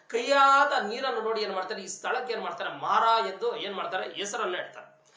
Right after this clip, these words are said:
ಮಾರಾ ಅಂದ್ರೆ ಏನಂದ್ರೆ ಕಹಿ. ಈ ಕಹಿಯಾದ ನೀರನ್ನು ನೋಡಿ ಏನ್ ಮಾಡ್ತಾರೆ, ಅವರು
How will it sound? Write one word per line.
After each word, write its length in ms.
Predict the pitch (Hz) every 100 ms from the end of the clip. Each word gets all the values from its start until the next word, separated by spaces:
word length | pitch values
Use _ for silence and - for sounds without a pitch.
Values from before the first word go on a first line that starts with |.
| - -
ಮಾರಾ 460 | 196 190 247 247 247
ಅಂದ್ರೆ 260 | 208 196 196
ಏನಂದ್ರೆ 320 | 196 180 190
ಕಹಿ. 560 | - - 208 208 - _ _ _ _ _ _ _ _ _
ಈ 80 | 240
ಕಹಿಯಾದ 640 | 202 220 226 262 262 269 240
ನೀರನ್ನು 340 | 202 233 220
ನೋಡಿ 220 | 190 196 185
ಏನ್ 120 | 180
ಮಾಡ್ತಾರೆ, 300 | 165 170 180
ಅವರು 500 | 151 180 - -